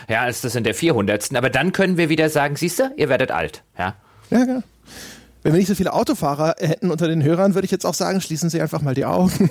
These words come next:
Speaker 2: <laughs> denken Sie gemütlich daran“, aber nein.
Speaker 1: <laughs> Ja, so am Montagmorgen, wenn jetzt die Zahl der Unfälle zugenommen hat, dann, ähm, äh, sagen wir, wir waren's nicht.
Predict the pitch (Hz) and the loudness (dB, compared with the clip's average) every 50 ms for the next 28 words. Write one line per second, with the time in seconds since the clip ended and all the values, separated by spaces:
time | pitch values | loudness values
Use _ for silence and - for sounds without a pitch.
0 | - - - - - - 220 - - 190 - - 175 170 - - 196 190 - 196 | 0 -6 -14 -6 -2 -2 -2 0 0 -2 0 0 0 -2 0 2 2 2 2 2
1 | 233 - - 202 - - 156 135 175 165 170 214 - - 175 180 190 175 185 180 | 0 0 -2 -4 -2 -2 0 0 2 2 2 2 2 2 2 2 2 2 2 2
2 | 180 196 254 233 220 - - 220 214 - 214 - - 190 - - - 180 - - | 2 0 0 0 -2 -2 -2 -4 -2 -2 -4 -2 -2 -6 -6 -6 -8 -10 -6 -6
3 | - - - 285 330 339 220 - 226 247 220 - 147 135 131 139 139 139 139 - | -8 -8 -6 -4 -2 -2 2 4 4 4 4 4 2 2 2 2 0 -2 -2 0
4 | - 117 - - 117 117 131 139 139 131 135 120 113 123 131 - 170 156 - - | -2 -2 -2 -2 -2 0 0 0 0 0 -2 -2 0 0 -2 -2 -4 -4 0 0
5 | 156 160 160 160 147 135 170 208 196 - 160 147 139 139 - - 151 135 131 113 | 0 2 4 2 2 2 0 -2 0 0 0 0 0 -2 0 -2 0 0 0 0
6 | 107 107 110 113 110 120 123 - - 104 104 113 113 110 - - 101 107 98 104 | 0 -2 -2 -2 -2 -2 -4 -2 -2 -2 -2 -2 -4 -6 -2 0 0 0 0 -2
7 | 104 104 - _ _ - 98 98 98 101 - - - 110 98 - 143 131 139 131 | -6 -8 -12 _ _ 0 2 4 4 4 4 2 0 -4 -2 0 0 0 2 2
8 | 120 107 107 98 87 87 85 87 - - 107 - - | 2 2 2 0 0 -2 -2 -4 -8 -12 -14 -16 -18